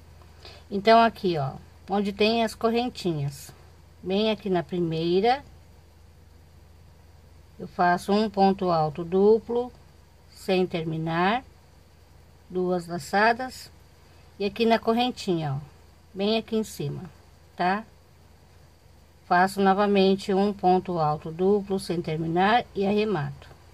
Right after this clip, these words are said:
E continuo fazendo uma, duas, três, quatro, cinco correntinhas aqui na argolinha,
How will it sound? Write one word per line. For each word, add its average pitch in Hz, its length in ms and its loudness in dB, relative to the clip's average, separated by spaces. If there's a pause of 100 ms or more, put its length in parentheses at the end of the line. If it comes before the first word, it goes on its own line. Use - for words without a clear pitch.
(720)
E 220 100 -6
continuo 240 680 4
fazendo 175 580 0
uma, 208 460 4
duas, 165 600 -8
três, 190 560 0
quatro, 170 580 -2
cinco 202 420 -2
correntinhas 233 1000 -6 (220)
aqui 175 240 -8
na 180 180 2
argolinha, 185 680 -2